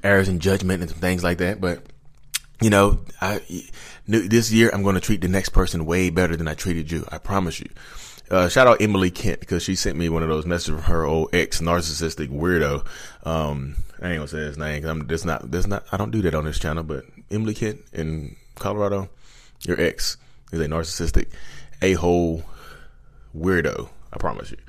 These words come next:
You, you, and you, look, new year, new you. Um, <laughs> but seriously, um, th-, but that's how it goes, though. That's literally how it goes, though. New Year's, they would, th-, this, they would just, time, like, I tell this to people all the time. Time,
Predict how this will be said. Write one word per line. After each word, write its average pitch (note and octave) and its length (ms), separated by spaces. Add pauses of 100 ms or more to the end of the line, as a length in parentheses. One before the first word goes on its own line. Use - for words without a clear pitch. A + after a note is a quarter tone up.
(360)
You, F#2 180
you, F#2 320
and F#2 180
you, F#2+ 160
look, F#2+ 260
new F2 140
year, G#2+ 180
new G2+ 100
you. E2 200 (480)
Um, G2 400 (580)
<laughs> - 560
but G#2+ 200
seriously, G#2+ 500 (360)
um, F#2+ 560 (140)
th-, A2+ 120
but C3+ 100
that's F3 140
how F3+ 100
it D#3+ 60
goes, D#3 180
though. A2 160
That's A2 180
literally A2+ 300
how G2+ 140
it F#2 80
goes, F#2+ 220
though. D2+ 120
New F#2 120
Year's, A2+ 420
they F#2+ 180
would, F#2 200
th-, E2 180
this, F#2 240
they G#2 120
would A2+ 120
just, - 180
time, - 320
like, F2+ 200 (100)
I E2+ 40
tell A#2+ 140
this A2+ 140
to E2 160
people G2 180
all F2 160
the F2 60
time. D#2+ 220 (340)
Time, F#2+ 480